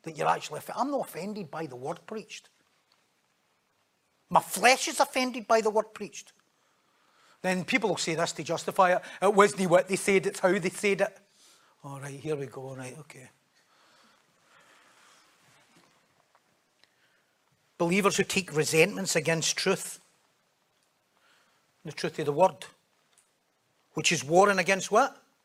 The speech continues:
It's warring against your flesh. You should be delighted you've got an ally. Surely that for, that's why it tells us that we have to receive the word with gladness.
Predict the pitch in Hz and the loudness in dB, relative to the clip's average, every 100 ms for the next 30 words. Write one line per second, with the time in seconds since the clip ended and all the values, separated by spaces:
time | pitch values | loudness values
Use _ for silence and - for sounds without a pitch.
0 | _ _ _ _ _ _ _ _ _ _ | _ _ _ _ _ _ _ _ _ _
1 | _ _ - 233 277 214 190 170 156 - | _ _ -4 2 2 2 -2 -4 -6 4
2 | 190 302 - 240 190 190 180 175 180 277 | 6 6 2 -6 -4 -4 0 8 8 8
3 | - 285 294 285 247 269 262 220 170 - | 0 -4 2 2 4 4 4 2 0 -4
4 | _ _ _ _ _ _ _ _ _ _ | _ _ _ _ _ _ _ _ _ _
5 | _ _ _ _ _ _ _ _ _ _ | _ _ _ _ _ _ _ _ _ _
6 | _ _ _ _ _ _ _ - 285 247 | _ _ _ _ _ _ _ -2 4 6
7 | 180 180 - 190 196 180 180 190 180 180 | 8 6 6 0 6 6 6 4 4 4
8 | 196 185 202 240 226 226 226 202 - 214 | 2 2 2 0 2 2 0 -8 -8 -8
9 | - 254 254 262 240 262 262 339 349 320 | -6 -2 2 2 2 4 6 6 2 -6
10 | - | -8